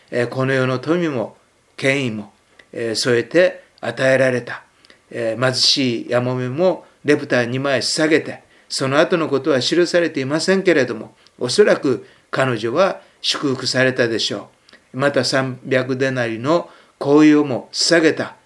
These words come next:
女性は今も、この聖書の中に記されてあり、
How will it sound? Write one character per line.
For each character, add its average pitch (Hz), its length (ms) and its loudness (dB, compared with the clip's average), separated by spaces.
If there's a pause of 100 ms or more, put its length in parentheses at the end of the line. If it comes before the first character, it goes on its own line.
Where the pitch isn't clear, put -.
(120)
女 131 220 0
性 120 260 -2
は 160 320 -2 (180)
今 196 300 4
も、 113 260 -4 (480)
こ 135 140 0
の 123 80 -2
聖 131 220 2
書 123 140 -4
の 113 60 -6
中 113 300 -6
に 110 100 -8
記 135 240 -2
さ 135 180 2
れ 123 120 0
て 107 200 -4
あ 131 120 2
り、 120 180 -2